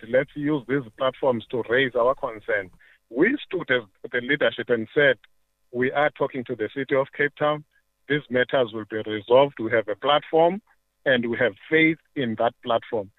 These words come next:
that is going to resolve these issues. But that has not happened. And, uh, what I have to make clear, when we say moratorium on impoundments, we are not saying the law must be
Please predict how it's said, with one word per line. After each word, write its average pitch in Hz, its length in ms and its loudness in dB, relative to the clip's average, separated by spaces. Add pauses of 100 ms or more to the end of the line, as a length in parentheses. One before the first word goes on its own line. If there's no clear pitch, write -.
(160)
that 131 160 4
is 131 200 -2
going 131 380 4
to 117 140 -2
resolve 113 460 6 (200)
these 117 240 0
issues. 107 320 -4 (260)
But 123 160 4 (120)
that 139 260 4
has 147 180 4
not 135 180 4
happened. 104 480 0 (540)
And, 160 280 6
uh, 147 280 6 (240)
what 143 340 2
I 165 160 4
have 151 220 0
to 147 100 -8
make 147 200 0 (120)
clear, 139 320 2
when 151 280 2
we 190 140 0 (140)
say 156 400 -2 (380)
moratorium 131 720 0
on 123 120 -4
impoundments, 113 680 -2
we 131 180 0
are 143 200 2 (180)
not 170 240 0 (100)
saying 151 380 0 (340)
the 123 140 -2
law 135 260 4
must 120 300 -2
be 101 80 -12